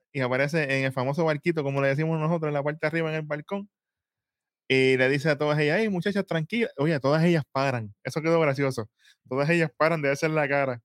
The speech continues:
Y le dicen, "Muchachas, tranquilas, que la semana que viene va a haber un Battle Royal", que ese fue un momento profético aquí. Eso aquí se dijo mientras estábamos viendo el programa, que eso iba a pasar.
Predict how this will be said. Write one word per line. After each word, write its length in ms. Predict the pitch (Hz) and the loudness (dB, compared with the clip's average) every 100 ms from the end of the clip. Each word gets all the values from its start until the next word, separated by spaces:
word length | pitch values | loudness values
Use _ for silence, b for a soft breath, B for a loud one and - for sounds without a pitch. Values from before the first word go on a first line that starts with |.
| _ _ _ | _ _ _
Y 80 | - | -4
le 60 | 147 | -2
dicen, 200 | 160 208 | 0 -2
"Muchachas, 320 | 185 202 196 | 0 0 0
tranquilas, 460 | 175 165 214 220 185 | 0 -2 0 0 2
que 60 | |
la 100 | 165 | 0
semana 320 | 151 143 160 175 | 0 -2 -2 0
que 100 | 175 | 0
viene 220 | 190 185 | 2 2
va 100 | 165 | 2
a 20 | |
haber 140 | 175 185 | 0 0
un 240 | 175 151 | -2 -2
Battle 300 | 156 180 190 | 0 2 0
Royal", 560 | 160 156 185 156 127 120 | 0 2 2 2 -2 -4
que 60 | 123 | -6
ese 120 | 135 | -6
fue 100 | 143 | -4
un 60 | 165 | -6
momento 360 | 151 151 151 | -4 -4 -2
profético 460 | 151 143 196 190 160 | -2 0 0 0 0
aquí. 200 | 160 269 | 0 0
Eso 160 | 180 160 | -2 -2
aquí 160 | 156 | -2
se 140 | 160 160 | 0 2
dijo 220 | 170 160 | 2 0
mientras 240 | 151 143 | -2 -4
estábamos 280 | 135 147 151 | -4 -4 -2
viendo 180 | 151 151 | -2 -2
el 60 | 147 | 0
programa, 360 | 139 185 208 | 0 2 0
que 60 | 143 | -2
eso 120 | 139 | 0
iba 80 | 147 | 0
a 40 | |
pasar. 240 | 139 143 | 0 0